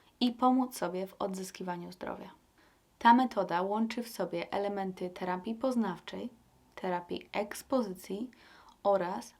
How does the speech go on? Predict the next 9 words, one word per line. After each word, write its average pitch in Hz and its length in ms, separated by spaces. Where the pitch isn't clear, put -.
akupresury, 226 1600
czyli 202 600
opukiwania 220 1040
opuszkami 247 640
palców 202 560
poszczególnych 226 760
punktów 185 640
na 202 380
ciele, 185 460